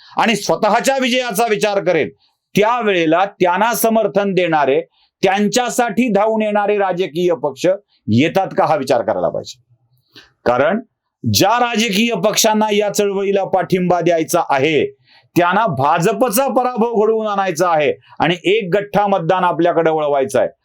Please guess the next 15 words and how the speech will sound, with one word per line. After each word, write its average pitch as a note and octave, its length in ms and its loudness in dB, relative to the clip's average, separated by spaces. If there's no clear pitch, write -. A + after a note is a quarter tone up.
आता F3 240 0
हे E3 180 2
एक F3+ 480 0
गठ्ठा D#3+ 320 -2
मतदान C3+ 440 0
आपल्याकडे G#3 640 0
नाही G3 320 0
आलं D#3+ 300 2
तर F3 140 4
भाजपलाही F#3+ 800 0
फायदा G3+ 400 0
नाही, C#3 380 -2
आपल्यालाही F3+ 640 0
फायदा G3+ 420 0
नाही, D#3 320 0